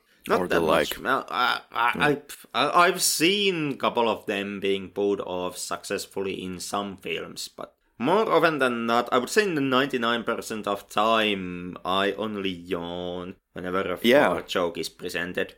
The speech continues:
Speaker 1: And it is kind of a shame because it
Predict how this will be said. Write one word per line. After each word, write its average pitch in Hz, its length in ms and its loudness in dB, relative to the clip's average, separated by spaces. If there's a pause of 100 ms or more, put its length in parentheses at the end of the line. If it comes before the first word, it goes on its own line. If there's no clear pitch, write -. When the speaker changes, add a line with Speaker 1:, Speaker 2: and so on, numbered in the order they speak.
(120)
Speaker 1:
And 110 160 -2
it - 80 -8
is 214 400 4
kind 165 160 2
of 151 60 2
a 143 100 4
shame 131 560 0
because - 640 -4 (140)
it - 280 2